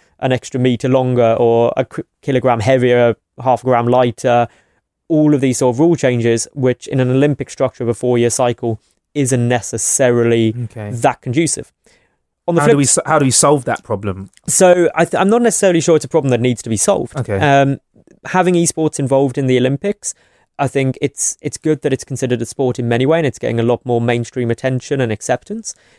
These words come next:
Speaker 1: But equally, not every sport is an Olympic event. Um, and it doesn't necessarily need to be at the Olympics. There's plenty of sports, um, that aren't included. So from my experience in kayaking,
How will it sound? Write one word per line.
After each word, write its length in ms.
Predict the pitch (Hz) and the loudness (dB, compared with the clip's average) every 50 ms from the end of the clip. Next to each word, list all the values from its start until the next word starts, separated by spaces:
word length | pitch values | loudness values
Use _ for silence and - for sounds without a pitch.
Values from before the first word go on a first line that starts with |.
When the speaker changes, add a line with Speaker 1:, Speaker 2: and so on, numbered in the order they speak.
| _ _ _ _ 135 - - | _ _ _ _ -16 -8 0
Speaker 1:
But 260 | 156 143 135 131 - - | 2 2 2 2 0 -2
equally, 680 | - 160 156 - - 170 160 156 151 151 151 147 - - | -2 -2 -2 -2 -2 0 2 2 4 4 2 2 0 -2
not 260 | - 143 147 156 156 156 | -4 -2 0 2 2 2
every 240 | 156 143 147 147 | 0 0 -2 -4
sport 440 | 139 - - 156 156 156 147 - - - | -6 -4 -4 -2 -2 -2 -2 -4 -8 -8
is 280 | - 139 143 143 139 131 | -4 0 0 0 0 0
an 80 | 143 143 | 0 0
Olympic 360 | 143 - 147 135 - 139 - | 0 0 -2 -2 -6 -8 -4
event. 380 | 139 170 190 185 135 - - _ _ _ _ _ _ _ _ _ _ - | -2 -2 -2 -4 -6 -14 -20 _ _ _ _ _ _ _ _ _ _ -2
Um, 380 | 131 139 135 135 135 131 131 - - _ _ _ _ _ - | 0 2 4 4 4 2 0 -4 -6 _ _ _ _ _ -4
and 140 | 143 143 | -2 -2
it 80 | 139 127 | 0 0
doesn't 200 | 151 135 127 139 | 0 -2 -2 -2
necessarily 340 | 131 123 - 135 123 131 127 | -2 -2 -2 -2 0 0 0
need 160 | 131 143 165 | 0 0 -2
to 80 | - - | -2 -2
be 80 | 135 | -4
at 60 | 120 | -2
the 60 | - 117 | -2 -2
Olympics. 340 | 113 117 107 104 - - | -4 -4 -4 -6 -8 -10
There's 120 | - 117 - | -10 -10 -8
plenty 320 | - 143 139 131 - 123 | -6 -6 -6 -4 -4 -6
of 80 | 120 - | -8 -8
sports, 540 | - - 135 123 120 117 - - - - - | -8 -6 -4 -4 -4 -6 -8 -14 -20 -18 -8
um, 420 | - 127 123 120 120 120 117 113 - - _ _ _ _ _ | -4 -2 0 2 2 0 0 -4 -6 -10 _ _ _ _ _
that 240 | - 117 117 120 - - | -8 -2 -2 0 0 0
aren't 240 | 131 143 143 131 135 | -2 -2 -2 -2 -4
included. 340 | 117 - 117 110 110 - | -4 -4 -4 -4 -4 -6
So 260 | - - 120 117 117 113 | -4 -2 0 0 0 0
from 180 | - - 123 | -2 -4 -2
my 140 | 123 131 135 | 0 0 0
experience 460 | 131 - - - 131 123 120 113 - | 0 -2 -6 -6 -6 -4 -4 -4 -6
in 80 | 120 113 | -8 -10
kayaking, 600 | - - 165 165 156 117 - - - 120 117 101 | -6 -4 -2 0 0 -2 -2 -6 -10 -10 -10 -12